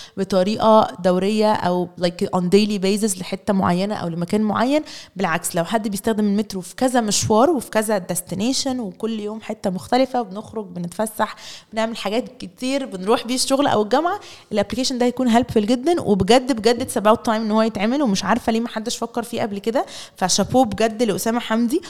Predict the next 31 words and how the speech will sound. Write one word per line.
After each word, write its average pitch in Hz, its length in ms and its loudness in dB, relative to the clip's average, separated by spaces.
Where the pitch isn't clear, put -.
و 247 180 12
hopefully 294 360 2
يعني 185 400 0
هنحاول 240 520 2
نريتش 262 340 2
اوت 262 200 6
لأسامة 233 340 -2
الصراحة، 240 440 -2
ون 202 120 -2
have 208 200 0
him 214 260 2
هنا 233 160 2
في 233 100 -4
الشو 233 360 6
ونتكلم 247 380 -4
معاه 214 340 -6
إنه 190 280 -6
إيه 240 200 -6
اللي 254 160 -8
خلاه 190 300 -8
يعمل 220 360 -8
ده. 233 200 -8
It's - 280 -8
definitely 269 420 -6
معروف 202 380 -4
إن 214 100 -6
هو 226 140 0
أكيد 214 680 -10
كان 196 220 -16
بيتوه 220 400 -8
كتير، 247 460 -2